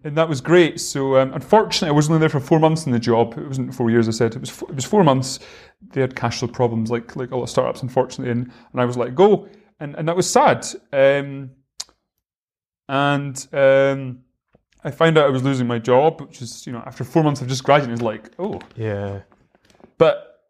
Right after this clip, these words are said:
Speaker 1: you know, I, I, I don't know what happened, but, um, my mum and dad took me out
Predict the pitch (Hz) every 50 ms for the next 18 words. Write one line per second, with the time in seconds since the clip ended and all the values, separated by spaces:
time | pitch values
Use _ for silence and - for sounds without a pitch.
0 | _ _ _ - 170 160 160 156 147 143 135 - - 175 - - 151 170 - -
1 | 196 165 151 196 226 254 247 226 165 143 165 185 202 208 - 190 151 123 131 131
2 | - - 160 139 135 135 131 131 127 131 - - 143 139 156 180 202 214 202 165
3 | 185 175 170 170 175 - - 202 220 147 135 131 123 117 117 117